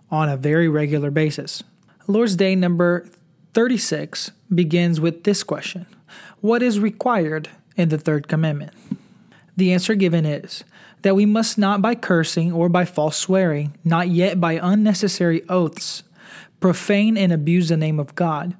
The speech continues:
nor even by our silence and connivance be partakers of these horrible sins in others. And in summary, that we use the name of God, the holy name of God,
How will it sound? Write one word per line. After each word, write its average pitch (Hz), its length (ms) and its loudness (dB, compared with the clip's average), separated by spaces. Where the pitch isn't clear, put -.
nor 185 160 4
even 220 360 2
by 185 180 2
our 156 180 -2
silence 190 760 -2
and 180 280 2
connivance 170 800 -2
be 196 140 4
partakers 208 840 -2
of 170 200 -2
these 160 220 0
horrible 196 520 0
sins 151 680 -2
in 165 280 0
others. 156 480 -2
And 170 140 2
in 151 80 0
summary, 170 540 2
that 180 240 4
we 180 140 2
use 202 680 2
the 175 140 0
name 170 600 0
of 165 280 -2
God, 143 340 -4
the 147 100 -10
holy 196 400 0
name 160 240 0
of 131 120 -8
God, 147 380 -6